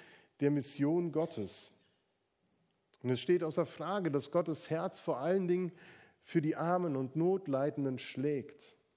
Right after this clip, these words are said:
An verschiedenen Stellen mahnen die Worte des Alten Testaments zu Solidarität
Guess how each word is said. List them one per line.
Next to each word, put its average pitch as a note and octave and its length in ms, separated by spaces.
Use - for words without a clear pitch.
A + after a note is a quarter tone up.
An B2 80
verschiedenen F#3 540
Stellen E3 580
mahnen D#3+ 480
die C3+ 160
Worte D#3+ 400
des C#3 220
Alten E3 460
Testaments D#3 640
zu D#3+ 80
Solidarität F3 1120